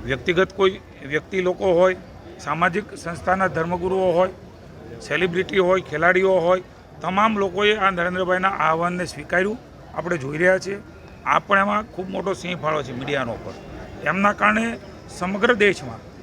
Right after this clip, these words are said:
સ્વચ્છતા માટેનું એક આંદોલન, ટોયલેટથી શરૂ કરી અને તમામ પ્રકારની સ્વચ્છતા, તન મનની પણ સ્વચ્છતા એ જરૂરી છે.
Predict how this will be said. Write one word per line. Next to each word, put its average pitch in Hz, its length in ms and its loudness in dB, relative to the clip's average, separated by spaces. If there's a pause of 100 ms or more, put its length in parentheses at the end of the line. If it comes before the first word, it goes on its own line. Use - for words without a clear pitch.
(300)
સ્વચ્છતા 175 320 0
માટેનું 214 380 -2
એક - 120 -8
આંદોલન, 202 400 2 (520)
ટોયલેટથી 202 500 0
શરૂ 202 240 0
કરી 208 320 0 (380)
અને 202 120 -2
તમામ 220 340 2
પ્રકારની 214 400 0
સ્વચ્છતા, 143 480 -6 (220)
તન 208 240 0
મનની 202 300 0
પણ 220 180 -2
સ્વચ્છતા 147 480 -6 (520)
એ 196 100 2
જરૂરી 175 420 0
છે. 190 160 0